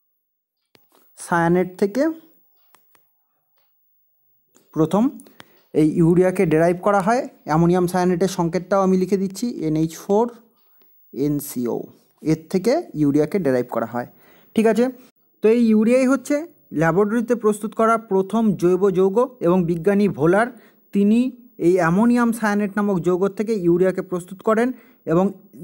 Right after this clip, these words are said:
এ, তাকেই কি বলা হয়? Father of organic chemistry বা ব-, জৈব রসায়নের জনক বলা হয় বিজ্ঞানী ভোলারকে, কারণ তিনি প্রথম এই জৈব যৌগ আবিষ্কার করেছিলেন। নেক্সট প্রশ্নের দিকে নজর রাখছি। সমস্ত এক্সট্রা ফ্যাক্ট কিন্তু আমি তোমাদেরকে ডিসকাস করে দিচ্ছি। এই প্রশ্নগুলোতে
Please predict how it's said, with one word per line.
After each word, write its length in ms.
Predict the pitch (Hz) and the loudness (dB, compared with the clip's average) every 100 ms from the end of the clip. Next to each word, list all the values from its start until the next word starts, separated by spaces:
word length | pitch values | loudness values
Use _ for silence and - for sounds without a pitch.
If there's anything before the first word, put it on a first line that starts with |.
| 185 | -2
এ, 200 | 175 170 | -2 -2
তাকেই 300 | 170 160 240 | -2 -2 -2
কি 140 | 240 208 | 0 0
বলা 200 | 202 202 | 2 2
হয়? 160 | 262 302 - - | 0 -2 -6 -4
Father 260 | 175 175 208 | 0 2 2
of 60 | 214 196 | 2 0
organic 280 | 175 185 190 196 | 2 0 0 0
chemistry 420 | 202 208 - 294 - _ _ | 0 -2 -2 -4 -4 _ _
বা 200 | 135 160 190 240 - _ - 123 | 0 2 2 0 -10 _ -14 -8
ব-, 280 | 139 170 147 | -6 -4 0
জৈব 220 | 160 196 220 220 185 | 2 4 4 2 2
রসায়নের 440 | 175 175 170 208 208 | 0 0 -2 0 0
জনক 260 | 175 170 165 | 2 0 0
বলা 160 | 175 | 0
হয় 140 | 180 233 | 0 -2
বিজ্ঞানী 320 | 170 156 180 | -2 0 -2
ভোলারকে, 440 | 160 156 185 202 269 | 0 0 0 0 -2
কারণ 220 | 180 175 185 | -2 -4 -4
তিনি 260 | - 208 254 | -2 0 0
প্রথম 360 | 202 190 190 | -2 -2 0
এই 100 | 170 | 0
জৈব 340 | 160 160 160 180 | 0 -2 -2 -2
যৌগ 240 | 170 156 226 - - _ | -2 0 -2 -4 -12 _
আবিষ্কার 380 | - 156 - 165 | -2 -2 -2 -2
করেছিলেন। 440 | 180 185 185 131 107 - - - _ - | 2 0 0 -2 -4 -12 -20 -20 _ 0
নেক্সট 360 | 170 269 - - | 2 2 0 -2
প্রশ্নের 320 | 247 240 202 | 0 2 2
দিকে 180 | 202 196 | 0 2
নজর 260 | 170 170 | 2 2
রাখছি। 240 | 165 160 240 | 0 0 -4
সমস্ত 340 | 233 214 247 247 | -2 0 0 2
এক্সট্রা 280 | 214 190 202 | 0 0 -2
ফ্যাক্ট 220 | 214 208 | -2 -2
কিন্তু 180 | 214 190 | 0 2
আমি 120 | 165 | 0
তোমাদেরকে 380 | 160 156 156 240 | 0 -2 -2 0
ডিসকাস 320 | 190 185 190 | 0 0 -2
করে 160 | 196 196 | 0 2
দিচ্ছি। 220 | 214 214 254 | 2 0 -4
এই 300 | - 190 214 | 2 2 0
প্রশ্নগুলোতে 840 | - 190 185 208 196 202 202 247 | -2 -4 -2 -2 0 0 0 -2